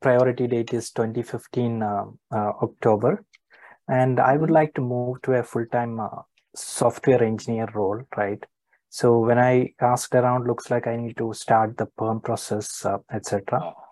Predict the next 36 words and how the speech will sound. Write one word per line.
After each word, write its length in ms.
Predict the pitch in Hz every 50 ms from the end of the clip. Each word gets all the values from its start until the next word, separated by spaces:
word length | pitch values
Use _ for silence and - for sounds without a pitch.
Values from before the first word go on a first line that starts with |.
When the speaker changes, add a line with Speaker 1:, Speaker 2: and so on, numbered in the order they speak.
| _ _ _ _ _ _ _ _ _ _ _ _
Speaker 2:
not 180 | - 101 101 101
Speaker 1:
So 220 | - - 117 117
Speaker 2:
necessary 480 | 113 104 98 - - 98 - 104 98 98
at 100 | 101 -
all. 400 | 113 131 143 131 104 - - - _ _ _ _ - _ - _ -
Not 260 | 123 135 135 135 -
necessary 500 | 135 127 117 - 127 113 - 123 117 110
at 120 | 104 101
all. 320 | 143 160 151 - - - _ _ _ _ _ -
If 200 | 156 147 - -
you 120 | 180 165
were 120 | 165 156
working 380 | 143 139 160 160 156 - 170 147
for 140 | - 120 107 - _ -
fang 260 | 170 160 147 151 160
companies, 520 | 156 - 147 147 143 - 160 160 151 - -
you 80 | 127
don't 280 | 117 120 117 117 117 113
need 220 | 120 120 110 92
it. 140 | 87 - _ - _ _ _ _ -
fang 340 | 143 147 147 147 151 151 -
is, 300 | - 131 123 113 107 127 139 117 117
well, 320 | 139 139 135 135 139 135 120 -
Facebook, 340 | - 147 127 - - 117 -
not 280 | 110 113 123 135 127 113
anymore, 340 | 113 113 113 110 107 101 87
Meta, 280 | 107 117 104 - 101 85 82
that 100 | 85 87 _ _
one. 120 | - 76 - _ _ _ _ _ _ _ _ _ - 113 107
Google, 580 | 123 143 135 113 127 135 131 131 127 131 127 - _ _ -
Apple, 600 | 123 120 131 - - - - 123 123 123 127 127 127 117 110 117
Microsoft, 540 | 143 139 - 147 127 - - 131 123 120 -
you 100 | 135 120 110
don't 180 | 117 113 107
need 180 | 107 113 123 _
to. 80 | _ _